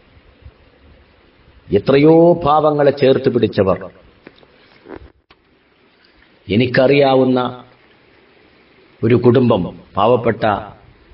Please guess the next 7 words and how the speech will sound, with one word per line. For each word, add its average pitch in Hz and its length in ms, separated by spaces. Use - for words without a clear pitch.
ഒരു 107 100
കുടുംബം, 98 580
അവിടെ 104 260
ഒരു 98 280
പെൺകുട്ടിയുടെ 117 580
വിവാഹം 120 460
നടക്കുമ്പോൾ 117 720